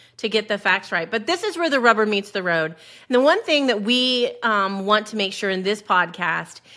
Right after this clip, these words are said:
is that we give you practical tips. Jada and I, yes, we're all about motivating people, and we wanna inspire people and help you understand how fabulous you are. But we also wanna give you some practical, um, tips. And so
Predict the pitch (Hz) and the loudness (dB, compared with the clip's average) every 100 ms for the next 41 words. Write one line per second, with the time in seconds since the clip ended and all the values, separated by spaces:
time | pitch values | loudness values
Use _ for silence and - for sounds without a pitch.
0 | - - 226 254 277 330 311 277 247 226 | -12 -2 0 2 2 0 0 0 2 2
1 | 220 208 196 - 156 - 247 220 277 392 | 2 -6 -6 -4 -6 -6 -4 4 4 4
2 | 381 277 240 220 214 220 220 - - _ | -2 0 2 2 2 0 -4 -12 -20 _
3 | 233 247 247 247 262 233 226 233 233 220 | 6 6 6 2 2 6 6 4 2 4
4 | 208 202 190 196 190 185 185 - 190 190 | 4 2 -2 0 -2 -2 -4 -8 -8 -2
5 | 185 180 190 196 196 226 220 208 190 196 | 0 2 0 -2 0 0 2 0 -2 -6
6 | - 196 190 190 190 190 185 175 170 185 | -2 0 2 -2 -4 -8 -4 -2 -2 -4
7 | 190 185 190 196 190 185 - 196 185 175 | -4 -2 -2 -2 -4 -2 -2 -4 -4 -6
8 | - 170 180 170 185 - - 180 196 165 | -8 -8 -8 -10 -12 -8 0 0 2 -2
9 | 165 175 156 156 - - - 349 440 466 | -6 0 2 2 -2 -20 -4 4 6 6
10 | 539 539 466 320 269 247 240 240 214 208 | 4 0 0 -2 -2 -4 -4 -6 -8 2
11 | 190 180 208 190 170 170 _ _ - - | 2 2 -6 -2 -2 -2 _ _ -10 2
12 | 180 165 165 - 165 - - - - _ | 4 4 0 -4 -4 -4 -12 -14 -16 _
13 | _ - - - 247 247 - 262 254 254 | _ -20 -20 -2 0 0 4 6 6 4